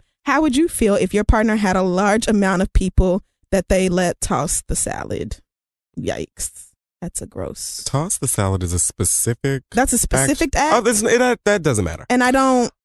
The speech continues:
Speaker 1: wanna think of,
Speaker 2: <laughs>
Speaker 1: about that. Um,
Speaker 2: The thing
Speaker 1: this
Speaker 2: is, it doesn't really, um, that's not something that I ever feel like is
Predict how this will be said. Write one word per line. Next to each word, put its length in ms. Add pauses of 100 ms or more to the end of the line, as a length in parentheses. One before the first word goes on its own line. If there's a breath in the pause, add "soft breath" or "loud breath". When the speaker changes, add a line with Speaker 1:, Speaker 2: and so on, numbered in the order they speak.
Speaker 1:
wanna 240
think 280
of, 160 (140)
Speaker 2:
<laughs> 920
Speaker 1:
about 420 (460)
that. 400 (340)
Um, 560 (760 loud breath)
Speaker 2:
The 160
thing 220
Speaker 1:
this 280
Speaker 2:
is, 60
it 160
doesn't 480
really, 720
um, 640 (760)
that's 280
not 200
something 540
that 220
I 180
ever 220
feel 320
like 280
is 640